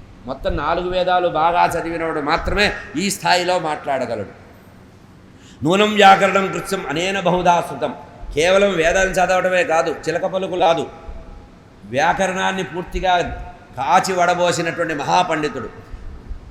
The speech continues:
బహుధా శృతం, కేవలం వ్యాకరణము వేదమే కాదు, అనేక శృతులు, అనేక శాస్త్రాలు చదివిన నానాశాస్త్ర పండితుడిగా హనుమంతుడిని గమనించు.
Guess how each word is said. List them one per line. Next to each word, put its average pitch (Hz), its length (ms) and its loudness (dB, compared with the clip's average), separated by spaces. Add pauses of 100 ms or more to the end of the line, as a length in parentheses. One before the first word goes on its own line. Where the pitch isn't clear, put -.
(220)
బహుధా 190 460 4
శృతం, 175 360 -2
కేవలం 180 480 0
వ్యాకరణము 175 640 -2
వేదమే 175 380 0
కాదు, 165 360 -2 (300)
అనేక 190 400 0
శృతులు, 180 680 -4 (280)
అనేక 190 300 -6
శాస్త్రాలు 180 720 0
చదివిన 170 260 -4
నానాశాస్త్ర 175 840 0
పండితుడిగా 170 920 2
హనుమంతుడిని 170 520 -4
గమనించు. 143 500 -4